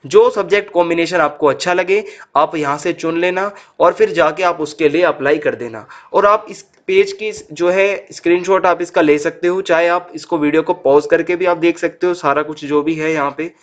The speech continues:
तो इस तरीके से आपकी ये फर्स्ट कट ऑफ है और आप इसको देख सकते हो। आगे बढ़ते हैं, इसमें कुछ कॉलेजेस ऐसे हैं जो हिस्ट्री प्लस संस्कृत का ये कॉम्बिनेशन नहीं होगा जहाँ पे, जैसे अदिति महाविद्यालय, भगिनी निवेदिता कॉलेज, आर्यभट्टा कॉलेज, इनके अंदर ये नहीं था, ठीक है।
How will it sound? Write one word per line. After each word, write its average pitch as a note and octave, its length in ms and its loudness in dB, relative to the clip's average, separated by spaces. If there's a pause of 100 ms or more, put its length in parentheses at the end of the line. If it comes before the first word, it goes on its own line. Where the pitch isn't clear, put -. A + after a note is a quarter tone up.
(360)
तो G3 140 4
इस G3+ 180 -6
तरीके F#3+ 340 0
से G3 100 0
आपकी F#3+ 300 0
ये G3+ 60 4
फर्स्ट D#3+ 280 -4
कट E3+ 160 2
ऑफ F3 180 2
है F3+ 180 0 (320)
और F3+ 160 4 (120)
आप F3 240 2
इसको F3+ 240 -4
देख E3+ 200 0
सकते F3+ 260 -2
हो। D#3+ 80 2
आगे D#3+ 320 2
बढ़ते F3 280 -2
हैं, F#3 220 -4 (540)
इसमें F#3+ 360 0
कुछ G#3+ 200 2
कॉलेजेस G3 360 0
ऐसे E3+ 420 0
हैं G3 320 -2
जो F#3 260 2
हिस्ट्री E3 280 -2
प्लस F#3 240 0
संस्कृत F3+ 520 -2
का F3 200 4
ये F3 140 2
कॉम्बिनेशन D#3 480 -2
नहीं D3+ 220 0
होगा B2 200 0
जहाँ A#2 260 -6
पे, A#2 120 -10 (340)
जैसे E3 220 2
अदिति E3 320 0
महाविद्यालय, D#3+ 720 2
भगिनी D3 300 -4
निवेदिता D3+ 460 0
कॉलेज, D3+ 400 2
आर्यभट्टा D3+ 420 2
कॉलेज, D3 400 0
इनके G3 300 0
अंदर F#3+ 260 0
ये F#3+ 120 0
नहीं C#3 240 -4
था, G#2+ 320 -10
ठीक E3+ 160 -6
है। G3 120 -6